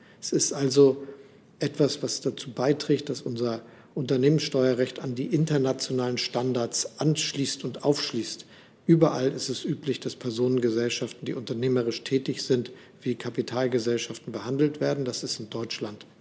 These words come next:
nicht der Fall. Und indem wir die Option jetzt öffnen, wird es für einige attraktiv sein,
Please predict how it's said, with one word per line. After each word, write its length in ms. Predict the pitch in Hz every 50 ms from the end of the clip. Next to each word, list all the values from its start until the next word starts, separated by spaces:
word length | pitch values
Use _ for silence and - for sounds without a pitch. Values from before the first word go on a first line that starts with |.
| - -
nicht 320 | 123 131 139 - - -
der 100 | 160 147
Fall. 380 | - - - 139 139 139 143 139 - - - - - - - -
Und 120 | 156 143
indem 260 | 139 135 120 123 127 120
wir 80 | 131
die 140 | 117 143 -
Option 440 | 131 127 - - - 147 143 139 135
jetzt 280 | 120 110 - - -
öffnen, 400 | 147 143 - - - 160 147 120
wird 180 | 117 127 123 -
es 100 | - -
für 200 | - - - -
einige 500 | 117 120 131 131 131 120 135 143 143 -
attraktiv 680 | - - - - - - - - - - 170 165 - -
sein, 380 | - 123 101 104 113 127 139